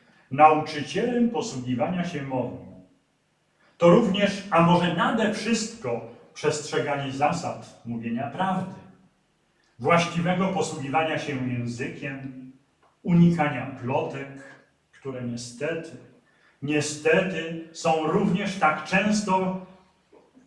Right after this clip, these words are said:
grzechem głównym naszego stanu kapłańskiego. Najbardziej, najlepiej zorientowanymi w parafii są zawsze proboszcz. Jest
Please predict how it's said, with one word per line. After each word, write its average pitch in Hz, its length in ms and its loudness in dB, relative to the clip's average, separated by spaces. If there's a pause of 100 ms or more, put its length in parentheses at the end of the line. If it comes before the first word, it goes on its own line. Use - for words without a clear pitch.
(320)
grzechem 196 580 4
głównym 220 600 2 (100)
naszego 180 480 0
stanu 220 460 2
kapłańskiego. 127 1000 -4 (1080)
Najbardziej, 190 760 0 (1120)
najlepiej 185 500 4
zorientowanymi 185 880 4
w 190 100 -4
parafii 180 400 4
są 170 180 0
zawsze 170 360 0
proboszcz. 190 560 -2
Jest 131 440 -8